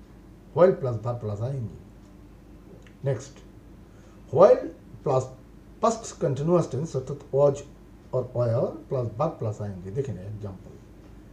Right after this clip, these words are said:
Example one, "While I was watching T V, the bell rang।" I was watching, was watching, এটা past continuous while এর পরে। নাম্বার টু, "He hurt himself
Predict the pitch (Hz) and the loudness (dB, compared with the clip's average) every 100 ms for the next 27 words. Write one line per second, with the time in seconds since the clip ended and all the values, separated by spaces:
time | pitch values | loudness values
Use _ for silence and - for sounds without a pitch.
0 | - - 139 135 131 117 107 180 104 82 | -20 -4 -2 0 -2 0 0 0 0 -6
1 | - - - - 180 254 262 - 175 175 | -16 -20 -20 0 6 6 4 0 6 8
2 | 165 143 202 214 185 135 185 196 202 151 | 8 10 8 8 2 2 0 2 0 2
3 | 139 127 135 117 110 120 175 156 98 85 | 2 4 4 4 0 0 0 0 -4 -10
4 | - - - - - - - - - - | -18 -20 -20 -20 -20 -20 -20 -20 -20 -20
5 | - - 139 139 117 139 151 117 123 170 | -20 -4 2 2 2 2 2 2 2 2
6 | - 113 - - - - - - - - | 0 -8 -10 -18 -20 -20 -20 -20 -20 -20
7 | - - 139 143 131 160 - 101 78 107 | -20 0 4 6 4 2 0 -8 -8 -4
8 | 170 - 175 170 - 139 113 110 95 - | -4 -2 -6 -6 -6 -6 -6 -8 -10 -10
9 | 107 104 90 101 - - - - - - | -8 -6 -8 -14 -18 -20 -20 -20 -20 -20
10 | - - - - - - - - - - | -20 -20 -20 -20 -20 -20 -20 -20 -20 -20
11 | - 131 147 147 - 220 - - - 151 | -8 -2 0 0 2 0 0 -6 -8 -4
12 | - 262 330 247 185 - 165 | 2 4 4 2 0 2 0